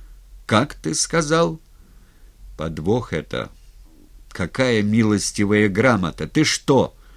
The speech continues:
Степан качнул удивлённо головой. Разве я для того еду, чтоб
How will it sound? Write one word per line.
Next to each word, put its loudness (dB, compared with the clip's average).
Степан -4
качнул -4
удивлённо -2
головой. -4
Разве -2
я 0
для -2
того -2
еду, -6
чтоб -8